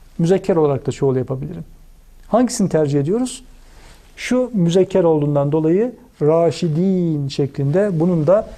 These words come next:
müzekker olan çoğulunu tercih ediyoruz arkadaşlar.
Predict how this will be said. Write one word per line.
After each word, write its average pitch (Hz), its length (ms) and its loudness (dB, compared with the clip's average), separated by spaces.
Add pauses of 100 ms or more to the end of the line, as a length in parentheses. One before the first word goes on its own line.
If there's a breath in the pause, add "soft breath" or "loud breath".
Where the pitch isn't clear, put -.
(200 loud breath)
müzekker 165 460 0
olan 165 380 0
çoğulunu 170 600 0 (2000)
tercih 143 320 0
ediyoruz 131 240 0
arkadaşlar. 139 440 -6